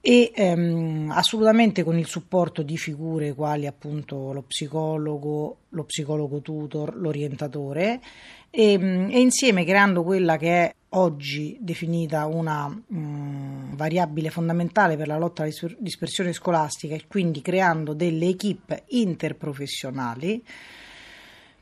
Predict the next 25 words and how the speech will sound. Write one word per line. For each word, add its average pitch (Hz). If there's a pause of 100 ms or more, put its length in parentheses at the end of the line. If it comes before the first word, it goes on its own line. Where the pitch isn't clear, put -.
perché 175
il 170
problema 160
di 156
chi 156 (140)
non 156
va 160
più 165
a 160
scuola 180
deve 156
essere 160
affrontato 160
da 143
tanti 147
punti 139
di 139
vista, 139
e 151
quindi 156
mettendoci 147
anche 156
persone 143
che 135
lavorano 139